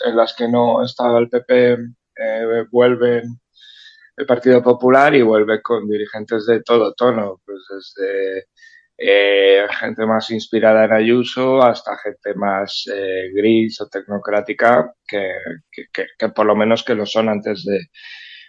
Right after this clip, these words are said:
de ocupar sus nuevos cargos. Eh, sí, o sea, creo que a lo que vamos es a, es hacia eso, hacia una victoria de,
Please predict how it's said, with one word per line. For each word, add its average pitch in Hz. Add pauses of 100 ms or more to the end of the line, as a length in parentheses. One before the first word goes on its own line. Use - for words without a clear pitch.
(140)
de 104
ocupar 101
sus 104
nuevos 95
cargos. 104 (460)
Eh, 101 (1080)
sí, 127 (500)
o -
sea, 120 (160)
creo 156
que 143
a 123
lo 107
que 107
vamos 135
es 135
a, 113 (180)
es -
hacia 113
eso, -
hacia -
una 98
victoria 107
de, 101